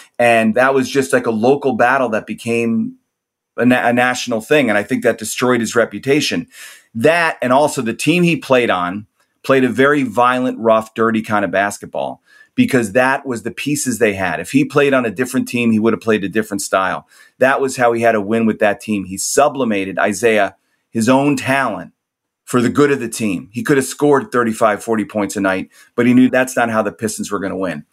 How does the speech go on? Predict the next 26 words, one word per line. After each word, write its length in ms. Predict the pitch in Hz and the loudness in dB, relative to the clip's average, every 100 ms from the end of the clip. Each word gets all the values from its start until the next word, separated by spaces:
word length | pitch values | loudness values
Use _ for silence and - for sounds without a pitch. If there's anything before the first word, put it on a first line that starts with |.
| _ _ _ | _ _ _
And 140 | - 127 | 2 4
then 80 | 139 | 4
the 140 | 294 | 4
other 200 | 208 202 | 2 0
thing 440 | - 127 120 120 | -2 -4 -4 -4
is 120 | 127 127 | -2 0
Isaiah 640 | 127 117 139 147 156 143 | 0 0 2 4 4 2
is, 720 | 127 120 120 117 110 - - _ _ _ _ _ _ | 0 0 2 0 -6 -12 -16 _ _ _ _ _ _
you 120 | 143 143 | 0 2
know, 160 | 127 | 2
he's 200 | 139 170 | 0 -4
a 40 | 180 | -2
li-, 180 | 165 - | 0 0
he's 140 | 170 | 0
a 60 | 185 | 2
nasty 500 | 151 156 - - 143 | 2 2 0 -6 -2
guy, 480 | 143 160 107 - _ _ _ _ - | 0 0 -4 -8 _ _ _ _ -2
just 180 | 165 | 0
like 180 | 185 170 | 2 2
these 180 | 147 131 | 0 0
other 200 | 160 156 | 0 0
guys, 540 | 113 92 82 73 - _ _ _ - | -2 -2 -4 -10 -18 _ _ _ -8
except 440 | 123 - 147 - | -4 2 2 2
the 60 | 131 | -4
difference 460 | 151 196 175 127 | -2 0 0 0
is 520 | 120 110 110 110 - | 2 2 2 -4 -12